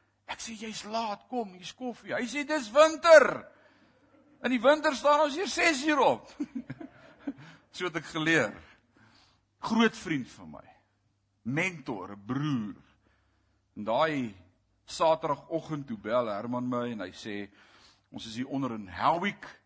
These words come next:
Ons het, uh, oeskattings gedoen." Hy vlieg saam met die pilot met die vliegtuig en hulle doen oeskattings en beplanning vir die goewerment. En, uh, "Sien jou môre by die kerk, is op pad Parys toe." Ek sê,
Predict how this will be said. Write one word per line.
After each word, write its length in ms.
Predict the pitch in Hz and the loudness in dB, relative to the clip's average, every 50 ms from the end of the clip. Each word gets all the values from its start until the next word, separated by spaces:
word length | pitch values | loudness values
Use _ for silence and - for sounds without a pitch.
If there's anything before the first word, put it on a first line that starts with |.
| _ _ _ _ _ _ _ _ _ | _ _ _ _ _ _ _ _ _
Ons 340 | - 104 104 104 101 - | -14 -12 -12 -12 -12 -14
het, 260 | - 104 98 - _ - | -16 -16 -18 -18 _ -12
uh, 280 | 92 87 85 85 80 71 82 101 - | -10 -10 -10 -10 -12 -14 -16 -14 -10
oeskattings 800 | 190 196 - - - - - - 190 - - 196 185 180 165 - | -8 -6 -6 -6 -8 -4 -2 0 -2 0 -2 -8 -10 -10 -12 -12
gedoen." 380 | - 175 151 151 190 190 170 | -12 -12 -12 -10 -12 -12 -10
Hy 140 | 147 117 104 | -8 -10 -10
vlieg 280 | - - 160 160 151 - | -10 -14 -14 -14 -14 -12
saam 260 | - 160 156 151 147 | -8 -6 -6 -6 -6
met 80 | 147 143 | -8 -10
die 140 | 127 127 | -12 -8
pilot 400 | - 139 143 156 156 156 156 - | -2 0 0 0 0 -4 -8 -12
met 80 | 135 131 | -12 -14
die 140 | 120 113 - | -14 -16 -14
vliegtuig 560 | - 156 151 - - - - 175 151 139 - | -12 -12 -12 -12 -12 -12 -12 -12 -12 -14 -16
en 60 | - | -18
hulle 160 | 107 98 101 | -18 -20 -14
doen 200 | 101 110 127 131 - 165 | -12 -12 -10 -10 -12 -12
oeskattings 800 | 165 143 - - - 151 151 - - 156 160 160 156 139 - - | -12 -12 -12 -10 -8 -8 -10 -8 -12 -14 -14 -12 -14 -16 -18 -20
en 120 | 101 98 | -20 -18
beplanning 680 | 92 101 98 _ - 160 165 165 165 170 170 170 156 - _ - - _ _ _ _ | -18 -18 -16 _ 0 0 2 2 0 -2 -8 -10 -14 -18 _ -20 -20 _ _ _ _
vir 120 | - 123 | -10 -10
die 80 | 123 117 | -10 -8
goewerment. 840 | - - 131 120 113 110 107 110 143 175 190 185 160 - - - - _ _ _ - - - - _ _ _ _ _ | -10 -12 -10 -8 -8 -6 -2 0 0 0 -2 -4 -8 -16 -20 -20 -20 _ _ _ -20 -20 -20 -20 _ _ _ _ _
En, 260 | - 123 120 117 117 | -10 -10 -8 -8 -8
uh, 100 | 113 110 | -10 -10
"Sien 220 | - - 185 175 | -10 -10 -8 -6
jou 120 | 170 175 160 | -6 -4 -4
môre 280 | 151 147 147 147 147 | -2 -2 -2 -2 -4
by 80 | 135 143 | -4 -6
die 120 | 135 123 | -8 -6
kerk, 300 | - 131 120 117 113 - | -2 0 0 0 0 -2
is 120 | 113 - - | -8 -14 -16
op 120 | 120 - | -12 -8
pad 200 | - 117 - - | -8 -8 -8 -6
Parys 420 | - 107 107 98 98 95 92 - | -6 -6 -6 -6 -10 -12 -14 -18
toe." 180 | - - - - | -20 -20 -14 -14
Ek 160 | 80 - - | -14 -14 -14
sê, 220 | - - 120 113 | -16 -18 -18 -18